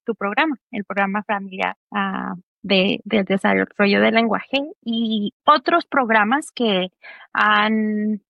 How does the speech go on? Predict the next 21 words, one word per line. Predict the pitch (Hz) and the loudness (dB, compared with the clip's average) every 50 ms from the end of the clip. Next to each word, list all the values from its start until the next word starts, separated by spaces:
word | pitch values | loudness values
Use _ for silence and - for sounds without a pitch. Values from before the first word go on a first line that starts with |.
| _ _ _ | _ _ _
hecho | - 214 214 - 233 220 | -4 -2 0 0 0 0
que | 202 214 190 | -2 -4 -6
cree | - - 208 196 190 190 | -4 -2 -2 0 0 -2
yo | 185 185 180 170 170 175 - _ _ _ | -2 -2 -4 -4 -4 -6 -10 _ _ _
como | _ - 202 196 190 | _ -10 -8 -8 -6
mis | 190 196 - - | -6 -8 -6 -4
propios | 185 185 208 - 214 214 - | -4 -2 -2 0 -2 -4 -4
principios | - - 202 202 185 - - 196 - - 247 294 311 - - - _ - - | -4 -4 -4 -4 -4 -4 -4 -6 -4 -2 -2 -2 -2 -6 -12 -20 _ -10 -6
de, | - 202 185 190 185 185 175 170 175 180 185 - _ _ _ _ _ _ _ _ - | -2 -2 0 0 -2 -4 -4 -6 -6 -8 -8 -10 _ _ _ _ _ _ _ _ -2
de | 202 220 | 0 2
educación | 208 208 - 196 185 - - 202 196 | 2 2 2 0 0 0 0 0 0
bilingüe | 190 196 185 185 185 185 185 180 190 - _ _ _ _ _ | 0 -2 -2 -4 -4 -6 -6 -8 -10 -10 _ _ _ _ _
en | - 202 202 190 | -8 -6 -6 -6
casa. | - - - - - - _ _ _ _ _ _ _ _ _ _ - 214 | -8 -10 -12 -12 -16 -20 _ _ _ _ _ _ _ _ _ _ -2 0
Entonces, | 208 208 208 - 220 208 202 202 - 226 214 208 202 - - | 0 0 2 4 4 4 4 2 2 4 4 4 2 0 0
uno | - 262 262 269 285 320 339 | 0 2 2 4 4 4 4
de | 330 294 269 254 247 240 233 233 233 - - | 4 4 4 4 4 4 4 2 2 0 -2
esos | 226 214 214 - 277 285 254 - | -4 -6 -4 -2 -2 -2 -2 -4
principios | - 262 269 254 - - 247 220 202 - - 240 240 240 247 254 262 254 - - - - | -4 -4 -2 -2 -2 -4 -4 -6 -4 -4 -2 0 0 0 0 -2 -6 -10 -14 -18 -20 -20
viene | _ - 220 214 220 214 208 202 202 208 208 | _ -10 -8 -4 -4 -4 -2 -2 -4 -4 -4
de, | 190 190 196 196 196 190 185 185 185 196 202 214 220 | -4 -6 -4 -4 -4 -4 -4 -6 -6 -6 -6 -8 -8